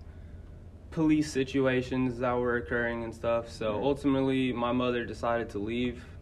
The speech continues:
Speaker 1: from that situation, and we ended up moving to Speedway, Indiana.
Speaker 2: Hmm.
Speaker 1: So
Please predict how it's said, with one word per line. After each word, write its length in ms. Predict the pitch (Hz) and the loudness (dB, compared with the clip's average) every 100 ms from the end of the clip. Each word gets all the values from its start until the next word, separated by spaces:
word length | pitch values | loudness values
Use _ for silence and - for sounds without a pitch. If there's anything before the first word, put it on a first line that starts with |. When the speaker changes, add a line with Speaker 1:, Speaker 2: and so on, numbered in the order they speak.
| - - - | -16 -16 -14
Speaker 1:
from 160 | - 110 | -8 -4
that 180 | 120 113 | -2 -2
situation, 840 | 123 - 120 120 123 120 120 117 | -4 -4 -2 0 0 -2 -4 -4
and 340 | - 104 104 104 | -6 -6 -4 -4
we 140 | 113 | -2
ended 180 | 120 113 | -2 -2
up 120 | 113 | -2
moving 480 | 107 104 107 104 98 | -2 -4 -4 -4 -6
to 200 | - 101 | -6 -8
Speedway, 480 | 95 - 185 113 98 | -6 -4 -2 -2 -2
Indiana. 380 | 92 85 71 - - - - - - | -4 -6 -6 -8 -12 -16 -16 -14 -8
Speaker 2:
Hmm. 100 | 123 | -2
Speaker 1:
So 400 | 123 110 98 | 2 2 2